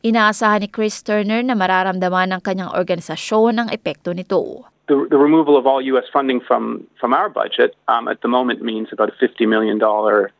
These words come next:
Speaker 2: gap, um, that, that we, um,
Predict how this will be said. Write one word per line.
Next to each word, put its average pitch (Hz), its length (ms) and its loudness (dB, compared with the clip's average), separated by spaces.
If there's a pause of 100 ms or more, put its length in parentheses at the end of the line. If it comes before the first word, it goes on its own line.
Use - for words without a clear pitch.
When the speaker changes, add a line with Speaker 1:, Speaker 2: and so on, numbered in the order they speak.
Speaker 2:
gap, 110 400 0 (560)
um, 107 560 -2 (160)
that, - 160 -2
that - 160 -2
we, 107 320 -4 (160)
um, 107 480 -2